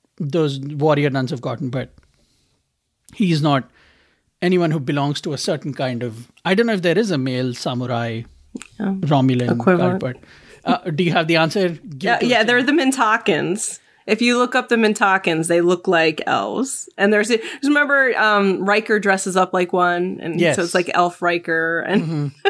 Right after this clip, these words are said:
Speaker 2: <laughs>
Speaker 1: I remember that now.
Speaker 2: Yeah, yeah.
Speaker 1: But yeah,
Speaker 2: But,
Speaker 1: that's
Speaker 2: um, but
Speaker 1: so
Speaker 2: yeah, he, he needs a quest. He's got all this talent and,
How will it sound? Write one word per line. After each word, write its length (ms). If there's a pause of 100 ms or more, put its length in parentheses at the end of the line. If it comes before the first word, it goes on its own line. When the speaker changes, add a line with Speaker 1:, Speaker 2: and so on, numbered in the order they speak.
(960)
Speaker 2:
<laughs> 0
Speaker 1:
I 180
remember 300
that 200
now. 180
Speaker 2:
Yeah, 500
yeah. 180 (380)
Speaker 1:
But 360 (120)
yeah, 240
Speaker 2:
But, 60
Speaker 1:
that's 220
Speaker 2:
um, 60
but 80
Speaker 1:
so 200
Speaker 2:
yeah, 280
he, 200
he 180
needs 200
a 40
quest. 840
He's 180
got 240
all 140
this 420
talent 680
and, 580